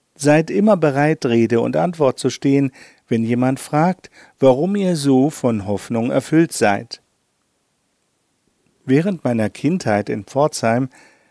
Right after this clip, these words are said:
hatten meine Eltern häufig Gespräche mit Andersgläubigen, die sie zu uns nach Hause einluden. Immer wieder ging es um die Frage, was sagt die Bibel zu diesem oder jenem Thema,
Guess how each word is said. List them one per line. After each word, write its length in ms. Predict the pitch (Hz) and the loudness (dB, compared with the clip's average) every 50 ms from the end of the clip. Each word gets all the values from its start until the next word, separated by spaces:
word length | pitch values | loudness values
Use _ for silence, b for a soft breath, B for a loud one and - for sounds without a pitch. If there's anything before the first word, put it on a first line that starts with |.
| b b | b b
hatten 360 | - - 160 - _ - 175 | -4 -4 -4 -4 _ -6 -4
meine 340 | 156 135 127 135 143 143 139 | 0 0 2 2 2 2 0
Eltern 560 | 117 120 135 139 147 - 175 165 165 156 135 110 | 0 0 0 0 0 0 0 0 0 -2 -4 -2
häufig 440 | 117 123 147 156 - - 165 - - | -2 0 -2 -2 -2 -6 -8 -8 -6
Gespräche 640 | - 123 - - - 113 110 113 117 - - 151 | -8 -8 -8 -6 -4 -2 0 0 0 -2 -4 -2
mit 160 | 139 139 135 - | -2 -2 -2 -2
Andersgläubigen, 960 | 156 160 175 165 160 139 - - - 123 120 123 123 131 131 131 139 131 B B B B B B B _ _ - | -4 -4 0 0 0 0 0 -2 2 2 4 4 4 2 0 0 -2 -4 B B B B B B B _ _ -8
die 100 | 160 170 | -6 -6
sie 180 | 175 185 196 165 | -4 -2 -4 -4
zu 220 | - - 185 - | -2 -4 -4 -2
uns 300 | 170 165 175 165 - - | -2 -2 -2 -2 -2 -2
nach 200 | 160 147 - - | -2 -2 -2 0
Hause 380 | 156 165 180 170 135 127 120 113 | -2 -2 0 -2 -2 -2 -2 0
einluden. 680 | 107 113 110 110 104 101 104 104 104 - 110 110 120 _ _ _ _ _ _ _ _ _ _ _ _ _ _ _ _ _ _ _ _ _ - | 0 -2 -2 -2 -2 -2 -2 -2 -2 -4 -6 -12 -12 _ _ _ _ _ _ _ _ _ _ _ _ _ _ _ _ _ _ _ _ _ 2
Immer 340 | 147 160 202 208 190 180 165 | 2 4 4 4 2 2 2
wieder 300 | 170 180 180 202 190 170 | 0 0 2 2 2 4
ging 240 | 151 147 156 160 | 2 0 0 2
es 140 | 156 139 - | 0 0 -2
um 180 | 175 - 127 120 | -2 -2 -2 -2
die 140 | 117 113 98 | -2 -4 -4
Frage, 560 | - - 101 110 127 139 135 143 143 139 b b b b b b _ _ - | -4 -2 0 0 2 2 2 0 -2 -2 b b b b b b _ _ -4
was 260 | - 139 180 175 - | -2 0 0 0 0
sagt 360 | - 170 160 170 165 _ - 147 | -2 -2 -2 -2 -4 _ -4 -4
die 80 | 127 | -4
Bibel 460 | 113 113 117 127 147 147 165 165 151 | -2 -4 -6 -6 -4 -2 -2 -2 -2
zu 180 | - - - 110 | -4 -4 -6 -6
diesem 680 | 104 107 123 139 160 170 160 160 165 160 160 160 - | -6 -6 -8 -6 -6 -6 -2 -2 0 0 -2 -4 -6
oder 300 | 151 143 127 120 127 120 | -6 -6 -2 2 2 2
jenem 520 | 117 117 123 135 156 165 160 135 113 104 - | 2 2 -2 -4 -2 0 0 0 -2 -2 -4
Thema, 500 | - 104 98 95 98 95 90 95 101 | -2 -2 0 0 0 0 0 0 -2